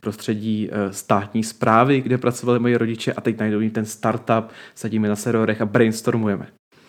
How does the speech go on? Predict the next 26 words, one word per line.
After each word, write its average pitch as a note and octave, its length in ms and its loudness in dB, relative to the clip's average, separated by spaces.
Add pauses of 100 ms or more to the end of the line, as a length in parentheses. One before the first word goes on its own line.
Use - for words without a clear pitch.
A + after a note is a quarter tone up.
(180)
To G#2 80 -6
mě B2 100 4
naprosto C3+ 460 2
fascinovalo A#2 720 0
a F#2 40 -2
řekl A2 200 -6
jsem G#2+ 180 -4
si, G#2 320 -2 (340)
eh, G2+ 260 -2 (880)
„Chci - 160 0
pracovat A2+ 640 0
v - 100 -16
internetové G#2 460 -4
firmě.“ F#2 420 -8 (400)
No E3 60 6
ale F3+ 80 8
předtím D3 260 0
bylo C#3 120 4
ještě C3+ 200 0
třeba C3+ 220 2
dodělat A#2+ 380 2
Kimpl C3 640 2 (300)
a G#2+ 100 -4
také A2 260 0
vysokou G2+ 360 -6
školu, B2+ 580 0